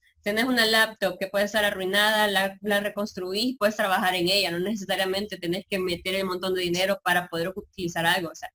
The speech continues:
la laptop que yo ocupo es una huesera, <laughs> básicamente,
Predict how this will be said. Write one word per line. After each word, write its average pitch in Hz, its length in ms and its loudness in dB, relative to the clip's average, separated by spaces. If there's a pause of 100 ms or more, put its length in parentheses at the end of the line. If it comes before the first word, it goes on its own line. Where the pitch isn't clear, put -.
(220)
la 208 120 4
laptop 233 360 2
que 262 100 0
yo 247 100 6
ocupo 254 240 -2
es 302 60 2
una 247 240 0
huesera, 233 680 2
<laughs> - 300 -8
básicamente, 240 960 2